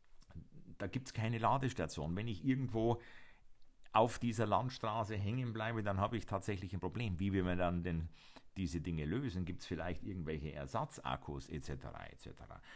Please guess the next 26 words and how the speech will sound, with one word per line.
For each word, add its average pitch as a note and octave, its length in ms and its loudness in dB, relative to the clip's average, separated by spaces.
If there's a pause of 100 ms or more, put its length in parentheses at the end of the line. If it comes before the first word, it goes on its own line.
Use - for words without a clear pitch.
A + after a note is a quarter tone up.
(120)
Also B2 220 6
das C3+ 240 6
ist C3 180 2
auch D3 240 2
noch A#2+ 220 0
nicht F#2+ 260 -6
durchdacht. - 560 -6
Wo C3+ 180 -2
sind C3 460 -4
alternative A#2+ 840 -4
Antriebsformen, F#2 1000 0
außer A2 380 2
natürlich E2+ 500 -6
der D#2 140 -6
Elektromobilität? C2+ 1200 -6
Gibt - 220 -8
es F#2 160 -6
synthetische, G2+ 760 -4 (560)
äh, E2+ 140 -6
Antriebsvarianten? C#2 960 -2
Was F2 160 0
macht F#2 240 -2
der D#2+ 140 -4
Wasserstoff? - 540 -4
Auch G2 200 2
das B2+ 320 0